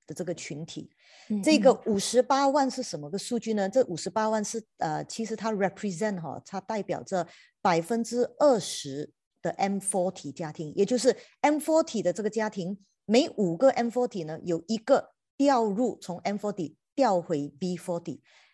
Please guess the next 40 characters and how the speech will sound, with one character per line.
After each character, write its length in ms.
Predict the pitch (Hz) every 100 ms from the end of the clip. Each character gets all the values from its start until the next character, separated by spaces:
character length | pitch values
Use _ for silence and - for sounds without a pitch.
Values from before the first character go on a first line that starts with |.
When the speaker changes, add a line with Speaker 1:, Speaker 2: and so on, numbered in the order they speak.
| _
Speaker 1:
M 180 | 294 320
forty 360 | 294 330 320 190
的 100 | 190
这 140 | 233
个， 140 | 220 214
这 200 | - 247
个 80 |
定 300 | 247 285 262
义 120 | 247 233
呢， 200 | 208 190
是， 500 | - 247 233 196 -
呃， 340 | 151 143 143 -
家 240 | - 254
庭 180 | 247 202
的 100 | 190
这 120 | 185
个 80 | 202
收 240 | 190 202 196
入 200 | 214 160
between 540 | 156 - - 233 175
哦， 100 | 131 - _ _ _
马 220 | 175 160
币 180 | 254 233
四 300 | - 277 247
千 260 | - 233
八 180 | 226 240
百 140 | 220 190
五 160 | 143
十 160 | - 151
块 300 | - 175 - -
到 160 | 196
马 180 | 170 147
币 240 | - 190 -
一 120 | 175
万， 320 | 165 208 170 - _ _
呃， 360 | - 147 - -
算 200 | - 240
是 140 | 208 214
一 160 | 165
万 180 | 175